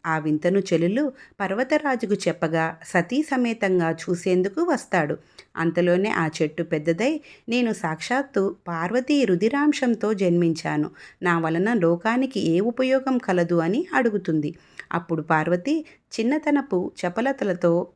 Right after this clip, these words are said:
ఆ చెట్టు ఆకు కోస్తుంది. వెంటనే ఆమె వేళ్ళు ఎర్రగా మారిపోతాయి. "అయ్యో, బిడ్డ చెయ్యి కందిపోయిందనుకునే లోపుగానే పార్వతి నాకు ఏ విధమైన బాధ కలగలేదు.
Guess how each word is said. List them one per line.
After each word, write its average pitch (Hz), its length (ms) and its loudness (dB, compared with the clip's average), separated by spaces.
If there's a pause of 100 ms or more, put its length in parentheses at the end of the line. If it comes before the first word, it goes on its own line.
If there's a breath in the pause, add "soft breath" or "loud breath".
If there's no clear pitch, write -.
(120)
ఆ 170 160 -2 (120)
చెట్టు 160 220 0
ఆకు 185 320 2
కోస్తుంది. 180 680 2 (300 soft breath)
వెంటనే 170 640 0
ఆమె 170 260 2
వేళ్ళు 170 420 2
ఎర్రగా 185 520 2 (160)
మారిపోతాయి. 196 720 0 (400)
"అయ్యో, 170 520 -2 (160)
బిడ్డ 165 240 -4
చెయ్యి 269 360 0
కందిపోయిందనుకునే 185 1200 2
లోపుగానే 165 720 -2 (300 loud breath)
పార్వతి 220 480 -2
నాకు 220 280 0
ఏ 165 180 2
విధమైన 190 480 2
బాధ 175 360 -2
కలగలేదు. 214 800 -2